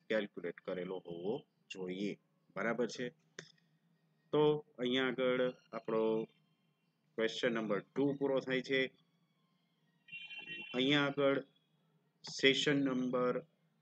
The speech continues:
ફોર પોઇન્ટ ટુ આપણે કમ્પ્લીટ કરીએ છીએ. તમારે સેશન નંબર ફોર પોઇન્ટ થ્રીમાં ક્વેશ્ચન નંબર થ્રી કરવાનો થશે, એટલે એ હું કરાવીશ.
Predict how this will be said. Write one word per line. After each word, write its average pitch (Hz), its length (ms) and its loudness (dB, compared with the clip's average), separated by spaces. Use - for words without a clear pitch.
ફોર 143 300 6
પોઇન્ટ - 800 -4
ટુ 147 340 2
આપણે 110 440 2
કમ્પ્લીટ 131 520 -2
કરીએ 131 360 0
છીએ. 135 320 -4
તમારે 113 440 0
સેશન 131 420 0
નંબર 131 220 0
ફોર 123 280 2
પોઇન્ટ 127 300 -4
થ્રીમાં 123 400 -2
ક્વેશ્ચન 117 340 -2
નંબર 117 200 -4
થ્રી 131 300 -4
કરવાનો 120 400 0
થશે, 127 300 -4
એટલે 104 380 -4
એ 101 80 0
હું 104 200 -2
કરાવીશ. 131 560 -2